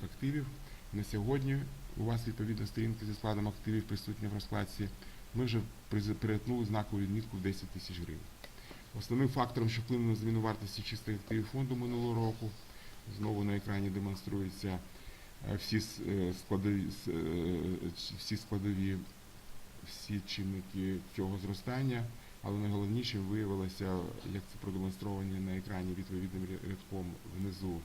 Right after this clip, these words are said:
таблиці, зміна оцінної вартості пакетів цінних паперів емітентів, що складають портфель Синергії сім. Зміна ця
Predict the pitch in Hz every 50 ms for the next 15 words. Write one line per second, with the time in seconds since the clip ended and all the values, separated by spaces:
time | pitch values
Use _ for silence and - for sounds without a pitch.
0 | - - - - - - - - - - - - 104 101 104 117 135 135 135 -
1 | 110 104 95 101 120 131 120 113 104 95 - - - - - - - - 120 113
2 | 110 104 104 101 107 104 - - 92 - - - - 95 - 101 98 95 95 90
3 | - - 98 101 98 92 - 98 - - 113 117 120 120 104 101 104 98 98 -
4 | - - 101 104 104 - - 107 101 - 95 90 - - - - - 90 98 101
5 | 98 95 - 107 - - - 95 92 - - 92 92 92 90 87 90 92 92 87
6 | - - 127 135 135 135 135 - - - - - - - - - - - - -
7 | 104 87 95 104 113 113 104 98 - - 104 95 95